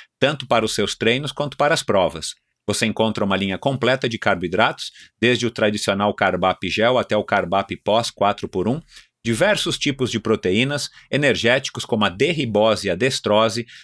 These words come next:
glutamina, creatina e os B C A As que seu nutricionista já deve ter recomendado.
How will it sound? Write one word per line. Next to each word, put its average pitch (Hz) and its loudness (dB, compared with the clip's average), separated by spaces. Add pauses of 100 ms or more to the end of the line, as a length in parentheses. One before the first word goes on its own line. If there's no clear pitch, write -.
(140)
glutamina, 123 2
creatina 143 -2 (220)
e 190 2
os 190 0
B 190 0
C - 0
A 117 4
As 120 -2
que - -12
seu 127 -2
nutricionista 113 -2
já 117 2
deve 107 2
ter 104 -2
recomendado. 113 0